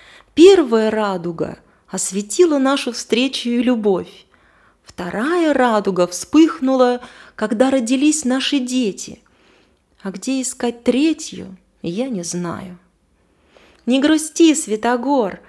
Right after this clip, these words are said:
ответила Радужна. «Посмотри, кругом весна. Пойдём, полюбуемся её красотой». Было тепло, пели птицы,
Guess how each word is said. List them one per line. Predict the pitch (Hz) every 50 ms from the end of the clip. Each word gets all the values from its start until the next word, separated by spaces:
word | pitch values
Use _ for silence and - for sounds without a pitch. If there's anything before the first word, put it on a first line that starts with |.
| - - - - _ _ -
ответила | 208 208 - 220 226 214 214 - 208 202 208 208
Радужна. | 208 202 196 180 180 175 170 165 175 175 175 180 - _ - - _ _ -
«Посмотри, | 220 208 - - 240 247 262 254 262 - 262 269 285 262 208 170
кругом | - - - 196 202 202 208 226 311 370 381 359 320
весна. | 285 294 294 - - - 233 226 226 214 190 170 165 165 - _ _ _ _ _ _ _ _ _
Пойдём, | - 220 262 285 285 285 - 359 370 330 240 185 175 180 - -
полюбуемся | - 226 247 311 339 403 - 453 427 370 294 254 - - - 220
её | 202 214 208 202 233 247
красотой». | 247 247 220 202 - - 196 190 190 190 - 196 180 160 - - - _ _ _ _ _ _ _ _ _ _ _ _ _ _ _ _ _ _ - _ _ -
Было | - 185 202 311 370 381 359 349
тепло, | 339 - 320 311 - - 226 208 214 208 202 190 180 190 196 _ _ _ -
пели | - 285 330 294 277
птицы, | 262 - - - - 220 214 220 214 214 - - - - 180 190 202